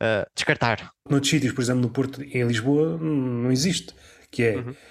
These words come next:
Speaker 2: epá, tem que haver aqui uma, uma espécie de jogo de cintura.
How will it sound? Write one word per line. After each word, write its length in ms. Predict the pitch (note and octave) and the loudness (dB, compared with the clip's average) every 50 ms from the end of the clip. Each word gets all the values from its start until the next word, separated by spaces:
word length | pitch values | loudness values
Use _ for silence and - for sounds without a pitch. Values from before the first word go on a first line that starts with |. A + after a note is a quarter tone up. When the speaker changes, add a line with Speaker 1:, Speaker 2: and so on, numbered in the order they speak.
| - - - - - - | -20 -20 -20 -18 -10 -8
Speaker 2:
epá, 200 | D3+ - - B2 | -4 -2 -2 0
tem 120 | B2+ C3 | 0 2
que 80 | A2+ C3 | 2 2
haver 180 | A#2 C3+ C#3 C#3 | 2 4 2 2
aqui 140 | C3 - | 2 2
uma, 180 | D3 C#3 C3 B2+ | 2 4 4 4
uma 160 | A#2+ B2 C3 | 2 0 0
espécie 440 | A#2+ - - D#3 D3+ B2+ - - B2+ | -2 -2 0 0 0 0 0 -4 -8
de 840 | A2+ A2 A#2 B2+ B2+ B2+ B2 A#2+ A#2 A2+ A2 A2 A2 A2 A2 - - - | -8 -6 -2 0 2 2 4 4 2 2 2 2 0 -2 -4 -6 -8 -6
jogo 280 | A2+ G#2+ C#3 C3+ C3+ | -2 0 0 0 0
de 60 | - | 0
cintura. 720 | - - C3+ B2+ A#2 - - C3 B2+ C#3 C3+ D3 D3 D3 | 0 0 2 0 0 -2 -2 0 2 4 4 4 2 0